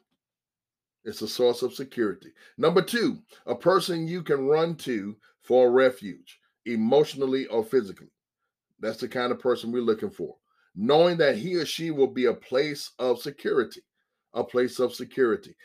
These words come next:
There must be trust in the office, in the church, in the home where there is security, that when confidential things are shared, there's understanding that that person is not only reliable,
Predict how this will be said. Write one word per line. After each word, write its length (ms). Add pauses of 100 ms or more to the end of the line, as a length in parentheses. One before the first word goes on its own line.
(180)
There 260
must 520
be 180
trust 540 (340)
in 240
the 120
office, 720
in 160
the 100
church, 480
in 140
the 80
home 440
where 180
there 260
is 100
security, 580 (320)
that 280
when 220
confidential 800
things 340
are 60
shared, 540 (380)
there's 240
understanding 540
that 180 (120)
that 340
person 400
is 120
not 160
only 180
reliable, 720